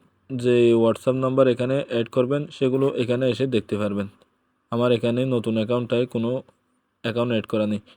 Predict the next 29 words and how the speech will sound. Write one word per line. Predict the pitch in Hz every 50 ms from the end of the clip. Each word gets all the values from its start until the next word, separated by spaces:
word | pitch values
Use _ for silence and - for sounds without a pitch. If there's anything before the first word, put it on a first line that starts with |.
| _ _ -
এরপর | 135 139 135 139 143 131 127 123 113 104 - - _ _ _ _ _ _ _ _ _ _ 120
দেখতে | 120 110 - 127
পারবেন | 117 120 127 127 131 143 143 - _
আয়ের | 113 113 113 113 113 107
বিস্তারিত। | 107 107 101 - _ - 101 101 101 95 - 101 98 _ _ _ - - _ _ _ _
আয়ের | - 117 117 117
বিস্তারিততে | 117 117 107 - 123 113 110 104 - - 123
ক্লিক | 123 131 120 117 -
করার | - 117 120 123
পর | 117 123 131 131
আপনি | - - 120 113 _ - 120 127 139 143 _ _ _ _ _ _ _ _ _ _ _ _ _ _ _ _ _
কি-, | - - - - 135
কীভাবে | - 131 127 131 135 139 143 151 147 143
কত | - 143 131 139
টাকা | 127 131 120 120 123 117
আয় | 117 113
করছেন | 110 - 120 110 - - 123 123 123 -
এগুলো | - - 113 120 123 123
দেখা, | 123 117 107 110 - _
দেখতে | 113 110 107 _ - 107
পারবেন। | 107 107 101 104 104 104 _ _ _ _ _ _
এরপর | - 131 131 131 139 139 -
উত্তোলন | 156 131 117 _ - 139 131 135 139 139 131
বিস্তারিত, | 127 113 - - 117 110 107 104 - 107 104 - _ _ _ _ _ _
এখান | - 113 123 127 127
থেকে | 131 127 143 156 156 - _
আপনারা | - 123 120 _ 123 120 127 139 156 170 202 _ _ _ _ _ _ _
কত | - 139 131 135
টাকা | 123 127 123 113 131 139 156 180 190 -